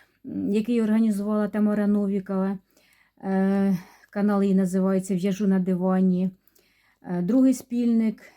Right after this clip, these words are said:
це моя сукня, який організувала Надійка з каналу «В'яжемо разом з Надією».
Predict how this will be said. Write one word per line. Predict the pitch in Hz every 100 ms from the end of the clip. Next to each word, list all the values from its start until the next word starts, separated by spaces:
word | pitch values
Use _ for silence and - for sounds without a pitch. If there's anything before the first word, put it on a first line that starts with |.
| _
це | - 220 233
моя | 214 214 214
сукня, | - 190 180 - 170 160 165
який | 185 185 202
організувала | 190 196 185 180 190 185 180
Надійка | 180 160 165 185 240
з | -
каналу | 240 240 240 233 226 220 _ - _ 208
«В'яжемо | 214 214 220
разом | 214 208 202
з | 190
Надією». | 202 202 196 202 196 190 190